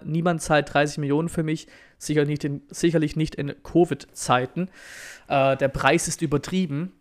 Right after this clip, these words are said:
der da aufgerufen wird für ihn. Ja, ja, ja, also das kann er schon so meinen, das mag auch so inhaltlich okay sein,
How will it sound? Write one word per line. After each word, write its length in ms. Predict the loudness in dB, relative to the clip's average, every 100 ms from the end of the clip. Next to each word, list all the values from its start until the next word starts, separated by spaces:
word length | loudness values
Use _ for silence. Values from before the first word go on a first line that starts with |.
| -4
der 80 | -2
da 80 |
aufgerufen 640 | 0 -2 -2 -4 -4 -4 -4
wird 160 | -4
für 140 | -4 -6
ihn. 320 | -4 -6 -8 _ -20 -20 _ _ _ -20 -20 -20 -14
Ja, 600 | -4 4 8 10 8 2 _ _ _
ja, 220 | -8 -4 -2
ja, 560 | 2 4 4 2 -4
also 200 | -10 -8 -8 _ -12
das 160 | -12 -2
kann 180 | 0
er 80 | 2
schon 220 | 0 -2
so 120 | -2 -2
meinen, 640 | 2 4 2 -2 -4 -8
das 240 | -10 -2
mag 220 | 0 2
auch 100 | -2
so 140 | -6 -6
inhaltlich 480 | -2 0 0 -4 -10
okay 320 | -6 -2 0
sein, 360 | 4 4 2